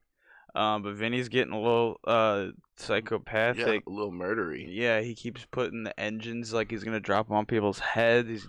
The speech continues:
Speaker 1: dangling people out windows.
Speaker 2: Off his homie, that was a big deal they shot at the end of the first one.
Speaker 1: Yeah.
Speaker 2: That dude getting shot is, like, the only reason he didn't go to prison at the end of the first one, too.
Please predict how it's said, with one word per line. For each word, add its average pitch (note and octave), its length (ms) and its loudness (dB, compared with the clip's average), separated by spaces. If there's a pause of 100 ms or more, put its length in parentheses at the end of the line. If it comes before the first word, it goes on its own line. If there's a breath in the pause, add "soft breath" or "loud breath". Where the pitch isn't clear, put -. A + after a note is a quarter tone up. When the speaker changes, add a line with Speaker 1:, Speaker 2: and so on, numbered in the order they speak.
Speaker 1:
dangling G#2 360 -4
people G#2 260 -2
out F2+ 180 2
windows. A2 800 4 (320)
Speaker 2:
Off C#3+ 160 4
his C#3+ 140 -4
homie, D3+ 300 6
that A#2 80 6
was A2+ 120 4
a A#2 80 2
big C3 240 4
deal B2 200 4
they A2 120 4
shot A#2 400 4
at F#2 60 -4
the F#2+ 120 4
end F#2+ 120 2
of F#2+ 80 2
the F#2 60 2
first G2 360 0
one. E2 280 -6 (500)
Speaker 1:
Yeah. C#3 440 6
Speaker 2:
That D#3+ 160 6
dude F3 120 4
getting E3 200 4
shot C#3+ 300 4
is, C3+ 80 4
like, C3+ 140 6
the B2 120 4
only B2 160 8
reason A#2 300 4
he A2+ 300 2
didn't A2 260 -2
go A2 80 4
to G2+ 80 2
prison D#3 280 4
at G2+ 80 0
the G2+ 60 4
end G2+ 100 4
of F#2 60 0
the F2+ 60 -2
first F2+ 200 -4
one, F#2 120 -4
too. A#2+ 340 2